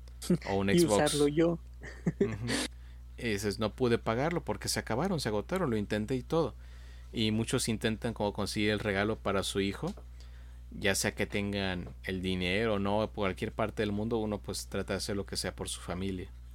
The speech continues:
Speaker 2: Sí.
Speaker 1: Y dicen, "Está por un
Speaker 2: Bueno, sí.
Speaker 1: revendedor. Te cuesta un poquito más caro, pero te lo consiguen". Dices, "Démelo, caray". Pero
Speaker 2: Sí,
Speaker 1: volvemos a ese
Speaker 2: ahora
Speaker 1: ciclo.
Speaker 2: sí. Sí, es volver a alimentar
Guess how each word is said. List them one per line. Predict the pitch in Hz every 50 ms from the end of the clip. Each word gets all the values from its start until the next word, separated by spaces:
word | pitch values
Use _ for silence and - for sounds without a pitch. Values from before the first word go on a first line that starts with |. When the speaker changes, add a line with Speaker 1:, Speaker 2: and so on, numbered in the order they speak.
| - - - - - - - - - - -
Speaker 2:
Sí. | - 185
Speaker 1:
Y | 180 180
dicen, | - - - 95 90
"Está | - - - 110 -
por | - 107 104
un | 107
Speaker 2:
Bueno, | 98
sí. | -
Speaker 1:
revendedor. | 104 101 95 92 85 90 87 87 87 92 101 - - - - - - - - - - - - - - - - - - - - - -
Te | - 92
cuesta | - 101 92 -
un | 110 -
poquito | 104 92 101 98 - 104
más | 101 101 - -
caro, | - 107 110 -
pero | - 98 92 92
te | - 95
lo | 95 92
consiguen". | - - 90 87 - - 107 98 98 - - - - - - - - -
Dices, | - - - 95 90 101
"Démelo, | 85 98 123 147 135 101 - - -
caray". | - - - - - - - - - - - - - - - - - - - - - - - - - - - - - - - - - - - - - - - - - - - - - - - - - - - - - - - - - - - - -
Pero | - 113 107 104
Speaker 2:
Sí, | 98
Speaker 1:
volvemos | 95 95 147 156 151 151 156 151 151
a |
ese | 156 156
Speaker 2:
ahora | 156 160 151
Speaker 1:
ciclo. | - 110 107 160 156 101 101 -
Speaker 2:
sí. | - - - - - - - - - - - - - - - - - - - - - - -
Sí, | - - 190 214 214 208 202
es | 180
volver | 190 180 160 160 160 165 165 165
a |
alimentar | 165 170 165 156 147 147 143 143 - - 156 151